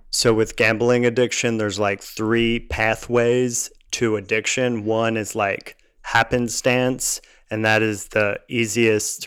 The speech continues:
one to cure or to overcome. It's like there's so many environmental cu-,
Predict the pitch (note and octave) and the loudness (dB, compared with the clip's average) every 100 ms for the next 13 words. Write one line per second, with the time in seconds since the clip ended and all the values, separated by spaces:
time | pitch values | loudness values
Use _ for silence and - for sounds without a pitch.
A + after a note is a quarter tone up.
0 | - G#2 G#2 G#2+ G#2+ G#2+ A2 - - - | -18 -12 -6 -4 -4 -4 -8 -12 -16 -8
1 | G#2+ G2+ G2+ - - A2 G#2+ A2 A2 - | -6 -6 -8 -8 -6 0 0 0 -2 -4
2 | G#2 - - A2 G2+ A2 - G#2+ G#2 A2 | -10 -8 -8 -8 -6 -6 -6 -8 -6 -6
3 | - - - - - G#2 A2 A2 G#2+ - | -10 -18 -20 -20 -12 -8 0 2 2 0
4 | A2 - A#2+ A2+ A2 A2 G2+ G2+ G2+ G#2 | -2 2 2 2 0 -2 -2 -2 0 0
5 | G#2+ G#2 - G2+ - - C#3 C3+ C3+ | -2 -6 -6 -8 -8 2 6 6 4